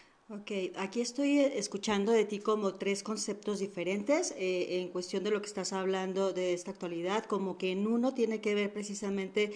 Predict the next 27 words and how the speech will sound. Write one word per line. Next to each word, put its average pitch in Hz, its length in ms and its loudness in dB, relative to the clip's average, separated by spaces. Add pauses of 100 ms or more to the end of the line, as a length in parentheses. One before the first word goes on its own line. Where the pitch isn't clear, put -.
(300)
cómo 220 220 2
enfrentar 202 400 -2
procesos 202 500 -4
de 185 140 0
duelo, 185 420 2
porque 165 400 -6 (380)
efectivamente 196 560 0
estamos 190 400 -4
cambiando, 196 920 2 (380)
¿no? 208 300 0
Este, 180 300 -2
tú 196 280 2
hablas 190 320 0
acerca 175 360 -6
de 175 120 -2
pérdidas 190 480 0
y 165 40 -8
todo, 190 220 -2
y 208 60 0
pues 190 240 -8
esto, 180 180 -4
el 214 80 2
dolor 175 300 0
es 185 120 -4
real, 156 360 -6 (520)
¿ok? 170 180 -6
Este, 175 1000 0